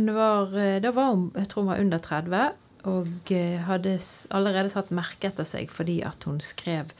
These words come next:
ganske sånne rå og voldsomme teaterstykker. Da er vi i, på type, eh, nittitallet, og, eh, hun skrev stykker som handlet om incest, om overgrep, vold,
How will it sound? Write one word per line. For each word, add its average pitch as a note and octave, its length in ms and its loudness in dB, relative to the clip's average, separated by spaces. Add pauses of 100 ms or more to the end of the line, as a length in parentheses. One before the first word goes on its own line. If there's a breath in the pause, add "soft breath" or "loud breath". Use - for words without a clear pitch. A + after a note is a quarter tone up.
(480 loud breath)
ganske F#3 640 4
sånne F3+ 300 4 (160)
rå A3+ 240 2 (240)
og D3+ 420 2
voldsomme D#3+ 1120 2
teaterstykker. F3+ 800 -2 (640 soft breath)
Da A#3 180 0
er A3+ 220 2
vi F#3+ 100 4 (240)
i, F3+ 140 2
på F3 240 0 (400)
type, F3 420 -4 (1080 soft breath)
eh, D3+ 480 -6
nittitallet, F3 1120 0 (360 loud breath)
og, F3+ 360 2 (140)
eh, E3+ 340 0 (120)
hun F#3+ 260 0
skrev - 420 -4
stykker E3 400 -4
som E3 120 -2
handlet D#3+ 280 0
om C3+ 100 -4
incest, - 960 0
om D#3 180 -2
overgrep, G#3 640 2
vold, F#3+ 540 4